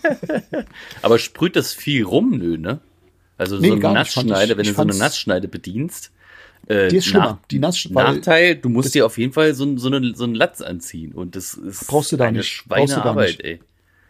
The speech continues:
Speaker 1: Ja,
Speaker 2: Brauchst
Speaker 1: geil.
Speaker 2: du da nicht. Das ist alles eingepackt, relativ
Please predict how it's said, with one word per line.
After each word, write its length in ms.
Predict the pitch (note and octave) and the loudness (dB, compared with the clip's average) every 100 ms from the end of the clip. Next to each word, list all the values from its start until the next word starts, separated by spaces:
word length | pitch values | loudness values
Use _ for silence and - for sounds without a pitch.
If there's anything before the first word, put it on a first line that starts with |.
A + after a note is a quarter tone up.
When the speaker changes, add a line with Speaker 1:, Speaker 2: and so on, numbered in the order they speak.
| _ _ _ _ _ | _ _ _ _ _
Speaker 1:
Ja, 200 | D#2+ - - | -14 -14 -8
Speaker 2:
Brauchst 220 | C3+ F2+ | -4 -2
Speaker 1:
geil. 80 | - | -2
Speaker 2:
du 60 | A#2+ | -2
da 40 | |
nicht. 340 | B2 B2+ - | -4 -6 -8
Das 140 | B2+ - | -10 -10
ist 100 | B2+ | -8
alles 280 | C#3+ C#3+ - | -6 -6 -4
eingepackt, 580 | C#3 D#3+ - E3 - | -6 -6 -6 -10 -8
relativ 560 | D3 D3+ D#3 E3+ D#3+ - | -6 -4 -4 -8 -10 -12